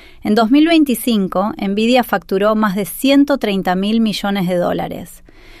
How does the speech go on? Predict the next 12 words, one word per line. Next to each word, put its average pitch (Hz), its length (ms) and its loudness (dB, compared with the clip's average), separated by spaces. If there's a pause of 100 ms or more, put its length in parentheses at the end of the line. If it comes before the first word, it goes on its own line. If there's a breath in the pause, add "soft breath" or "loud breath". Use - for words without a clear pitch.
(180 soft breath)
Tiene 240 180 2
el 233 80 2
ochenta 285 520 2
por 233 160 -2
ciento 226 380 0
del 220 100 4
mercado 196 420 0
de 190 160 2
chips - 360 -6
para 180 260 0
I 170 160 -4
A. 170 220 -8